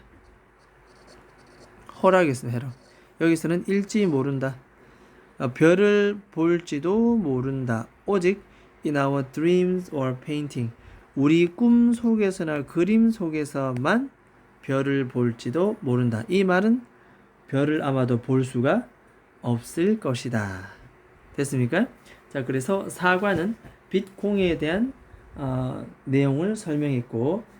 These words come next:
그 빛 공해가 우리 인간 그리고 야생 동물에게도 아주 큰 심각한 영향을 미치고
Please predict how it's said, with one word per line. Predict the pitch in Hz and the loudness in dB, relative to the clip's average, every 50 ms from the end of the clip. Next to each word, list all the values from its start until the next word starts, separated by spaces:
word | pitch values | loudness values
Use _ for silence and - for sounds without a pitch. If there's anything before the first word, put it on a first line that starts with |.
| - - | -20 -12
그 | - 156 151 - - - - - _ _ | -10 -10 -10 -10 -14 -20 -20 -20 _ _
빛 | - 165 170 165 | -4 -4 -4 -2
공해가 | - 185 175 156 143 143 160 147 131 123 - | -4 -4 -4 -2 -2 0 0 0 -2 -2 -2
우리 | 143 147 151 | 0 0 0
인간 | 151 151 147 151 151 147 165 165 147 131 127 131 - | 0 0 -2 -2 -2 -2 -2 -2 -2 -2 -4 -6 -6
그리고 | 131 127 127 139 165 180 190 - - | -6 -6 -4 -2 -2 -2 -2 -4 -2
야생 | 131 131 143 143 - 175 170 165 160 151 | -2 -2 -2 -2 -4 -6 -6 -6 -6 -4
동물에게도 | 147 135 131 131 127 123 120 117 117 123 147 175 202 233 - - - - - - | -4 -4 -2 -2 -2 -2 -2 -2 -2 -2 -2 -2 -4 -4 -6 -12 -20 -20 -20 -14
아주 | - 131 135 131 127 | -10 -8 -6 -6 -6
큰 | - 175 160 160 | -8 -8 -8 -8
심각한 | 156 - 208 202 190 165 160 - - 196 196 196 185 160 | -8 -6 -6 -4 -4 -4 -6 -6 -6 -6 -6 -6 -4 -4
영향을 | 135 127 127 127 135 147 143 135 151 202 - - - - - - - - | -2 -2 0 0 -2 -2 -2 -4 -6 -6 -10 -14 -20 -20 -20 -20 -18 -10
미치고 | - 123 123 127 - - 135 135 151 165 175 180 | -8 -6 -6 -8 -10 -12 -10 -8 -6 -6 -8 -8